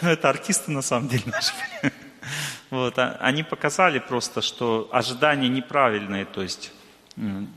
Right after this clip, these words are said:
творчество или способности, или талант означает желание свою любовь отдавать другим. И любовь бывает в чувствах, бывает в уме, бывает в разуме, а бывает от души идёт люб-, любовь прямо. И любовь от души означает уже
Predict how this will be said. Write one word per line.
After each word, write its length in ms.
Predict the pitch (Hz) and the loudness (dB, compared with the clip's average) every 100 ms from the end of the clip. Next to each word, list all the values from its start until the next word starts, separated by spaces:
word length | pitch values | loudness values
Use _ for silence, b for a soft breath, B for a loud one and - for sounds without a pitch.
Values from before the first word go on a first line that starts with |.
| - | -16
творчество 720 | - 135 139 - 139 - 127 | 0 2 2 -2 -4 0 0
или 140 | 113 113 | 2 -2
способности, 760 | - 113 - 135 135 123 - | -4 -4 0 0 0 -2 -2
или 120 | 113 | -4
талант 520 | 104 110 113 123 123 113 | 0 2 4 4 2 -4
означает 600 | 101 110 - 123 113 107 - B B B B B B _ _ | -4 -4 0 2 2 -2 -8 B B B B B B _ _
желание 680 | 117 117 123 120 117 113 107 107 - - - | -8 2 4 4 4 0 -2 -6 -16 -20 -12
свою 340 | - - 120 120 | -4 0 2 4
любовь 500 | 113 107 139 139 - - | 2 2 2 2 -2 -10
отдавать 520 | 104 104 110 110 110 | -8 -2 2 0 0
другим. 460 | 107 98 101 95 90 - - - B B B B - | -8 -6 -6 -6 -8 -16 -20 -20 B B B B -2
И 140 | 127 | 0
любовь 400 | 120 131 127 151 | 0 -2 2 2
бывает 360 | 123 123 127 123 | 2 2 2 2
в 40 | |
чувствах, 420 | - 202 - 180 139 | -2 -4 -2 -4 -4
бывает 460 | 120 123 120 - | 0 4 4 2
в 40 | 127 | -2
уме, 240 | 143 180 | 0 -2
бывает 380 | 143 123 113 117 | 0 2 2 2
в 40 | |
разуме, 440 | 139 151 143 127 110 | 4 4 2 0 0
а 40 | |
бывает 440 | 107 117 127 123 | 0 4 4 4
от 160 | 120 107 | -2 -4
души 380 | 123 - 113 95 | -4 -2 -2 -2
идёт 280 | 98 92 101 | -4 -4 -8
люб-, 280 | 90 98 | -6 -6
любовь 320 | 92 90 95 - | -6 -4 -6 -6
прямо. 400 | - 87 87 - 110 | -8 -8 -8 -10 -6
И 260 | 107 101 98 | -4 -4 -6
любовь 320 | 117 123 113 | -4 -4 -2
от 120 | 117 | -4
души 260 | 135 - 233 | -2 -2 0
означает 680 | 170 117 113 - 135 - | -2 -4 -4 0 0 -2
уже 300 | 107 117 113 | -4 -4 -4